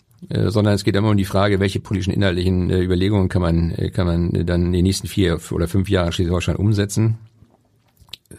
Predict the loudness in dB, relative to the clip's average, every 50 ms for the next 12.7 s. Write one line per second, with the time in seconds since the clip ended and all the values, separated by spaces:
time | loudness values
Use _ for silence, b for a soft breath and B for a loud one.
0 | -8 -6 -6 -6 -6 -10 -12 -12 -12 -12 -12 -14 -16 -16 -18 -20 -20 B B B
1 | B B B B B B B B B B B B B B B B B B B B
2 | -2 -2 -2 -4 -8 -16 -10 -4 -4 -2 -2 -4 -4 -2 0 2 2 2 2 0
3 | 0 2 2 4 4 2 2 0 -2 -4 -4 -2 0 0 0 2 2 2 2 2
4 | 2 0 0 0 0 -2 -2 -4 -4 -2 -2 -2 0 0 0 0 0 0 0 0
5 | 0 0 0 -2 -2 0 0 0 0 0 0 0 0 0 0 -2 -2 -2 -2 -4
6 | -4 -4 -2 -2 0 0 0 0 0 0 0 -2 -4 -4 -2 0 0 0 0 0
7 | -2 -2 0 0 2 2 2 2 2 2 2 0 -4 b b b b b b b
8 | b b b b b b b 0 2 2 2 0 -4 -10 -18 -20 _ _ -20 -20
9 | _ _ _ _ _ _ _ _ _ _ _ _ _ _ _ _ _ _ _ -8
10 | -4 0 0 2 2 2 2 2 2 2 2 2 2 2 0 0 0 -2 -4 0
11 | 2 2 2 2 0 -2 -6 -12 -14 -16 -20 _ -20 -20 -20 -20 -20 -18 -14 -10
12 | -8 -6 -6 -6 -4 0 0 2 4 4 4 4 2